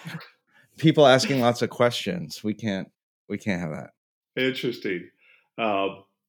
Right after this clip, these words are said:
Speaker 2: but yeah, now, now and then the pastor needs someone who's gonna go to, to him or her and say, "Have,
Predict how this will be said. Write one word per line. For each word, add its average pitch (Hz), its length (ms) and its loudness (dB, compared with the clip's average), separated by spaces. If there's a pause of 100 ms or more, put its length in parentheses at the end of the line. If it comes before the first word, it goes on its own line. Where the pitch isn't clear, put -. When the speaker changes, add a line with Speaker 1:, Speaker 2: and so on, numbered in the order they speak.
(380)
Speaker 2:
but - 180 -10
yeah, 131 380 2
now, 202 300 0
now 226 240 2
and 185 140 2
then 160 160 4
the 147 60 -2
pastor 165 440 -2
needs 143 280 -2
someone 139 260 -2
who's 135 200 -6
gonna 120 220 -6
go 123 200 0
to, 110 460 -2 (120)
to 127 160 -4
him 127 220 -4
or 113 80 -2
her 127 280 -2
and 113 160 -2
say, 107 460 0 (440)
"Have, 123 160 -14